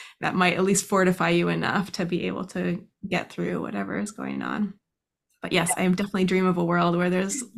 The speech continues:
Speaker 1: less and less of that. And when it happens, we're like, "This is not cool. You can't, can't act like this around here."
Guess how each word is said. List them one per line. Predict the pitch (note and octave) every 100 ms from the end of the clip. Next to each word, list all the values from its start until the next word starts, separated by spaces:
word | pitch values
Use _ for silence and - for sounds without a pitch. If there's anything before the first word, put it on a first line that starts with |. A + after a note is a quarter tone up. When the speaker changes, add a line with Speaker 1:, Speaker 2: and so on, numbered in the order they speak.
| G#3
Speaker 1:
less | F#3+ G3 G3
and | F#3
less | F#3+ G3
of | F#3
that. | F3+ F#3
And | F#3
when | F#3
it | G3
happens, | G3 F3+ - G3+
we're | B1
like, | B1+ B2+ G#3+ - _ - - - _ _ _
"This | - -
is | E3+
not | E3+ -
cool. | A#3 - A3 -
You | A3
can't, | A3 G3 -
can't | - - G#3+
act | G#3+ A3
like | G3+
this | F#3+ F#3+
around | F3+ E3+ F#3
here." | F#3 - A3